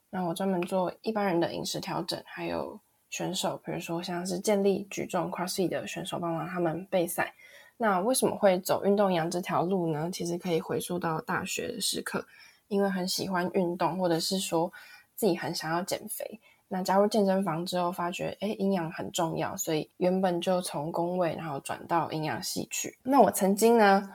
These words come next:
我是个泡芙人，就是四肢很纤细啊，但是肚子很大。后来对于自己身材很不满意，所以做了功课之后觉得，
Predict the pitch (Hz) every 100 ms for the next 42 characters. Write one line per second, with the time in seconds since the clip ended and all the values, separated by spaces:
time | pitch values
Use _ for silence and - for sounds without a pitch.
0 | - 190 190 - 214 175 170 - 196 180
1 | - 104 - - - - 185 185 196 -
2 | 208 202 175 196 180 - 180 180 214 202
3 | 175 175 196 196 196 190 - 214 - -
4 | - - - - - - 233 196 196 202
5 | 185 196 175 214 185 190 196 - 196 -
6 | 202 185 - 185 170 190 175 - - 202
7 | - - 185 196 185 180 170 185 - -